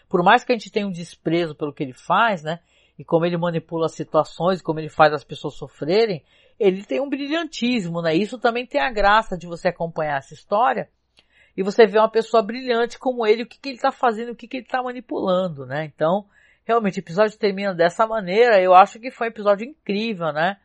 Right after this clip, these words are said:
É, continuo achando que é um episódio sensacional, nota dez de dez.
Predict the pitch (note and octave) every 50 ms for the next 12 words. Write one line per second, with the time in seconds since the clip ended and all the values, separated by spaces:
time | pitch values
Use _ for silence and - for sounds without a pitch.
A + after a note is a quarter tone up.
0 | _ _ _ _ _ _ _ - D#3+ E3 D#3+ - F#3+ G#3+ G#3 - C4+ A3 F#3+ F3+
1 | F#3 F#3+ A3+ C4 C#4+ C#4 C#4+ - - - F3+ - - - G#3 G#3+ A#3 B3 B3 -
2 | B3 A#3 - F#3+ E3+ F3+ G3 G3+ F#3+ B3 A#3+ A3+ - _ _ - - - - A3+
3 | B3 C#4 - E4 D4+ - - D4+ B3 F#3+ D#3+ E3 F#3+ G3 F#3+ D#3+ D#3 E3+ E3+ E3+
4 | - G3 F3 D3 D#3+ E3+ F#3+ G3 G#3+ G#3+ E3+ C#3+ C#3 D3+ E3 F3 G3 A3+ - -
5 | _